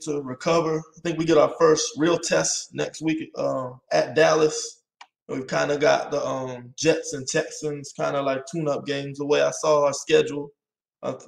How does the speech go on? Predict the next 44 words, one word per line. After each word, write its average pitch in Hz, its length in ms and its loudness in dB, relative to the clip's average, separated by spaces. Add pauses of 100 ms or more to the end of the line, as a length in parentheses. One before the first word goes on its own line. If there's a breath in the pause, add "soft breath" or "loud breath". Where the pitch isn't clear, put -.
(140)
thought 151 160 4
if - 80 -2
we 147 80 -4
could 143 140 -6
come 151 200 -2
out 147 180 4
of 127 120 -4
it 123 160 -8
three 156 200 -2
and 135 140 -4
one, 147 320 2
we'd 143 160 -8
be 147 120 -2
in 135 160 -8
great 147 240 4
shape. 151 260 4 (1040)
Um, 135 160 -4
we 135 80 -6
got - 420 -2
New 139 200 -6
Orleans, 147 360 10
which 139 140 -4
I 151 140 4
think 156 160 -10
was 143 160 -6
a 139 40 -8
good 143 280 0
win. 147 340 -2 (240)
Today, 175 460 0
you 165 160 -2
know, 160 200 2
it's 151 160 2
like, 156 240 2 (440)
our 175 120 4
biggest 175 280 2
thing 175 160 0
today, 151 180 0
I 160 80 2
just 151 160 -4
wanted 147 200 -2
to - 100 -8
come 156 180 -4
out 151 220 2
healthy, 151 500 0